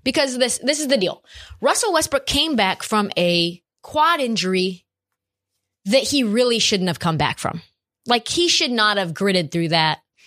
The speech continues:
He should not have done that. And he decided that he was going to try to do, it was actually commendable what he did. "I am gonna do everything that I can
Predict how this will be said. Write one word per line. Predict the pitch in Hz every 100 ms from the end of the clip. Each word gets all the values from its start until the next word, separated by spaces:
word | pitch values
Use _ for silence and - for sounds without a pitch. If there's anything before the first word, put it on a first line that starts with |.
| - -
He | - 277
should | - 247
not | 202 185 185
have | 170
done | 170 160 156
that. | 156 156 151 _ _ _ _ _ _ 226
And | 220
he | 240 220
decided | 165 233 - 190 185 196 220
that | 202
he | 180 226
was | 214 180
going | 208 202 185
to |
try | 175 - - 226 247
to | 294
do, | 247 240 - _ _
it | 294 330
was | 415 427 -
actually | 381 - - 539 480
commendable | - 226 202 185 147 - - _ _ _
what | 196 190
he | 165
did. | - - - _ - - - 226
"I | 254
am | 320 277
gonna | 269
do | 233 220
everything | 208 233 233
that | 220
I | 190
can | - - 190 214 247